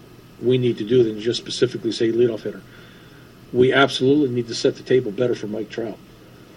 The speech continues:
That's an absolute. How that happens, if it's a leadoff hitter, a guy hitting second, or it's two guys ahead of him, or if he's hitting second with a great on-base guy ahead of him. However this manifests, we don't know yet. But that's one of the goals, is to get a deeper lineup, particularly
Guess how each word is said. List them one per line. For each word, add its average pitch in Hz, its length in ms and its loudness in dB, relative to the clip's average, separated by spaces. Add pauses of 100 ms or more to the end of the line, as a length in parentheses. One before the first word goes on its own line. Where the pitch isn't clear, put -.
(140)
That's 127 220 -2
an 117 80 -6
absolute. 110 500 -6 (920)
How 131 140 2
that 123 160 2
happens, 127 400 0
if 110 100 0
it's 101 100 -8
a 110 40 -6
leadoff 123 400 4
hitter, 123 180 4
a 117 40 0
guy 113 160 -2
hitting 101 140 -6
second, 127 360 -2
or 104 60 -4
it's - 120 -10
two 127 140 -10
guys 120 240 -4
ahead 123 220 -4
of 127 120 -2
him, 127 180 -4 (320)
or 107 60 -6
if 101 80 -10
he's 127 200 0
hitting 120 200 0
second 127 340 -2
with 104 100 -2
a 104 40 -6
great 120 240 4
on-base 120 320 0
guy 123 140 -10
ahead 120 240 -4
of 123 100 -2
him. 123 140 -2 (420)
However 139 420 4
this 123 220 -2
manifests, 131 520 -2
we 123 100 2
don't 113 160 -2
know 123 120 0
yet. 107 280 -4
But 120 180 -2 (520)
that's 131 180 0
one 143 100 4
of 123 80 0
the 113 60 -4
goals, 131 360 4
is 113 120 -8
to - 80 -8
get 123 240 0 (680)
a - 60 -2
deeper 139 320 2
lineup, 120 360 -2 (800)
particularly 123 840 0